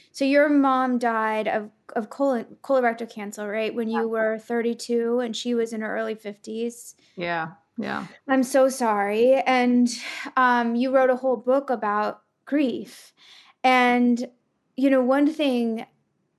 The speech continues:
Speaker 1: that struck me in your book is that you, you grieved your mother and then you dealt with this different kind of grief that I think we don't talk about at all in medicine, which is you sort of lost a decade of your life to this disease and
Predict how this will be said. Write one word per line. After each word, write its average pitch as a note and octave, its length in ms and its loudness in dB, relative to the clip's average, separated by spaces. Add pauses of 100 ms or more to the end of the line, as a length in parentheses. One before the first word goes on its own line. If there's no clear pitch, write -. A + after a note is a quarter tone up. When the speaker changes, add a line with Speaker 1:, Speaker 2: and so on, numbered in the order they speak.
(140)
Speaker 1:
that A#3+ 340 0
struck A#3 300 -2
me A#3 180 0
in A3+ 120 -4
your A3 160 -4
book G#3+ 520 -2 (300)
is A#3 200 2
that A3+ 260 0
you, B3 560 -2 (240)
you A#3 120 -4
grieved B3+ 340 0
your A#3+ 120 2
mother A3+ 540 0
and A3+ 200 0
then A#3 400 0 (340)
you B3+ 140 -2
dealt C#4 260 2
with B3+ 160 0
this A#3 220 -2
different A#3 340 -4
kind A3 320 -6
of A3 140 -10
grief G3 400 -10
that A3 140 0
I G#3+ 60 2
think A3+ 200 -4
we A#3 80 2
don't G#3+ 160 -2
talk G#3 240 -4
about G#3+ 200 -4
at G#3+ 80 -8
all G#3 340 -4
in G#3+ 200 -6
medicine, G#3 640 -8 (400)
which C4+ 180 0
is A#3+ 160 -2
you - 200 -4
sort D#4 220 0
of C4 100 0
lost A#3+ 300 0
a A#3+ 40 -2
decade G#3+ 400 -4
of G#3+ 140 -2
your G3 160 -10
life - 600 -8
to A#3 120 -2
this G3+ 220 -4
disease G3+ 680 -6
and G#3+ 340 -2